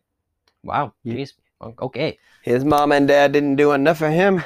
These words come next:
Speaker 2: when he
Speaker 1: And
Speaker 2: was
Speaker 1: then,
Speaker 2: younger.
Speaker 1: so, so their parents just went without him.
Speaker 2: That's hilarious.
Speaker 1: So
Speaker 2: What are you guys celebrating? Our son just got named the starting quarterback for the rest of the season.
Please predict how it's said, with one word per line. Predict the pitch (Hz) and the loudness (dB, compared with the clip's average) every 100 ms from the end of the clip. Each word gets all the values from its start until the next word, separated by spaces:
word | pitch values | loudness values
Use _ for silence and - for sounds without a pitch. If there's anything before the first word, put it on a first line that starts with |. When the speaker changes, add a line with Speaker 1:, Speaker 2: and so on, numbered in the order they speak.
| - _ _ _ _ _ | -10 _ _ _ _ _
Speaker 2:
when | - 131 | -10 -4
he | 143 | -2
Speaker 1:
And | 156 | 0
Speaker 2:
was | 139 | 0
Speaker 1:
then, | 123 123 | -2 -2
Speaker 2:
younger. | 123 120 | -2 -2
Speaker 1:
so, | 123 131 | -2 -2
so | 151 131 | -4 -2
their | 131 | -2
parents | 139 139 135 | 0 -2 -2
just | 127 123 | -8 -8
went | 127 117 | -8 -8
without | 113 117 117 | -4 -4 -4
him. | 110 _ _ _ _ _ _ _ _ _ | -8 _ _ _ _ _ _ _ _ _
Speaker 2:
That's | _ - | _ -8
hilarious. | 101 92 107 95 95 | -6 -4 -6 -8 -12
Speaker 1:
So | 101 101 - _ _ _ | -14 -14 -16 _ _ _
Speaker 2:
What | - 233 | -2 4
are | |
you | 302 370 | 6 6
guys | 202 160 | 4 2
celebrating? | - 151 135 147 139 147 - | -2 -2 0 -2 -4 -6 -10
Our | 233 247 | -16 -16
son | - 240 233 | -18 -18 -18
just | 233 226 _ | -20 -20 _
got | 226 226 | -18 -16
named | 226 233 233 | -16 -14 -14
the | 226 | -18
starting | - 226 226 247 | -16 -14 -12 -10
quarterback | 240 277 302 233 - | -8 -8 -6 -8 -6
for | 220 | -8
the | |
rest | 240 | -8
of | 254 | -8
the | 247 | -12
season. | - 320 | -8 -8